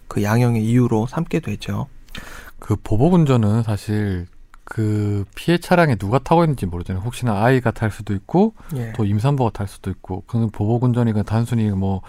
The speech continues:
Speaker 2: 크게 큰 죄라고 생각 안 할지 몰라도, 예를 들어서 아주 심각하게 보복운전을 해서 급브레이크를 밟거나 하면 아이들이 놀라거나 임산부가 놀랄 수 있는 그런 경우도
Speaker 1: 예.
Speaker 2: 있잖아요.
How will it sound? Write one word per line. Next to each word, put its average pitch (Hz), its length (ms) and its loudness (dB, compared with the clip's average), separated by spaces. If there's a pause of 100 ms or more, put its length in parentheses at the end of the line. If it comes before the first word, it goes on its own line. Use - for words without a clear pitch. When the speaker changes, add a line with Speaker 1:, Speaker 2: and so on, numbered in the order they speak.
(520)
Speaker 2:
크게 143 360 2
큰 170 220 2
죄라고 123 300 4
생각 127 280 0
안 98 80 2
할지 104 200 -2
몰라도, 95 300 -2
예를 101 220 0
들어서 101 520 -2 (280)
아주 110 180 -2
심각하게 180 520 2
보복운전을 107 680 0
해서 98 260 -2
급브레이크를 - 640 -4
밟거나 92 420 -6
하면 92 220 -4
아이들이 107 440 0
놀라거나 98 480 -4
임산부가 131 380 0
놀랄 92 200 -4
수 - 160 -14
있는 87 160 -8
그런 110 180 -6
경우도 90 220 2
Speaker 1:
예. - 60 0
Speaker 2:
있잖아요. 82 380 -4